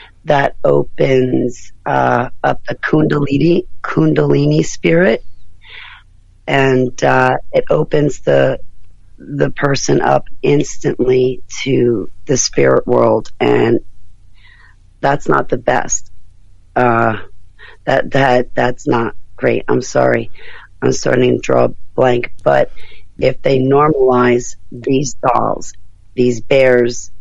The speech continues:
in bondage, then they'll normalize panda ba-, panda bears, and then that kind of stuff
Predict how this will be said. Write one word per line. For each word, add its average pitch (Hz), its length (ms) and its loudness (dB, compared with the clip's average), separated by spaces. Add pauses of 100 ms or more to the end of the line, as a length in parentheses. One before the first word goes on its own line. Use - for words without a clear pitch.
(140)
in 117 280 2
bondage, 117 680 0 (360)
then 131 280 2
they'll 123 380 2 (140)
normalize 123 880 2 (120)
panda 127 340 0
ba-, - 300 -4 (280)
panda 123 360 2
bears, 117 460 0 (380)
and 127 240 2
then 123 340 2 (320)
that 131 300 0
kind 123 360 2
of 120 100 -2
stuff - 560 -2